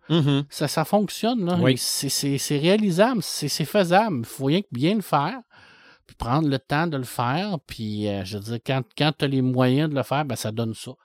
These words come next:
Speaker 2: Je veux dire, il n'y a pas quelqu'un qui va me dire, qui va me faire <laughs> dire du mal de, de, du Silence des agneaux. Pour moi, c'est un de mes films favoris.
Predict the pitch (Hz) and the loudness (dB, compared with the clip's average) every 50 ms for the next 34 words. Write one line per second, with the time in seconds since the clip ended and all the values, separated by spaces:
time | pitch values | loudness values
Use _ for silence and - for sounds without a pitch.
0 | _ _ _ _ _ _ _ _ _ _ _ - 98 95 101 110 101 98 101 104 | _ _ _ _ _ _ _ _ _ _ _ -18 -14 -12 -12 -10 -8 -6 -6 -6
1 | 104 101 - 127 - 147 123 - 151 147 147 139 123 120 135 117 123 131 135 127 | -6 -6 -8 -4 -2 -4 -2 0 -2 -2 0 0 0 0 0 -2 -2 -2 -2 -2
2 | - - 120 107 - - - 127 123 117 - - 135 123 123 135 151 143 143 127 | -2 -4 -6 -6 -8 -8 -4 -2 -2 -2 0 0 0 0 0 0 2 2 6 6
3 | 202 156 131 127 127 135 147 147 147 139 123 117 117 113 117 113 113 - - - | 6 4 4 0 0 2 2 4 2 2 2 0 0 2 0 -2 -2 -4 -10 -18
4 | - - - _ _ - 127 - - - 131 139 139 127 123 120 120 117 117 123 | -20 -20 -20 _ _ -8 -6 -4 -2 0 2 2 2 0 0 -2 0 0 2 2
5 | 156 160 - 131 117 127 135 - - 127 120 120 117 113 - 135 127 113 - 139 | 0 0 0 -2 0 0 -2 -2 -2 -2 -2 0 -2 -2 -2 -4 -4 0 0 0
6 | 120 110 113 110 104 113 139 | 2 2 2 0 0 -2 -4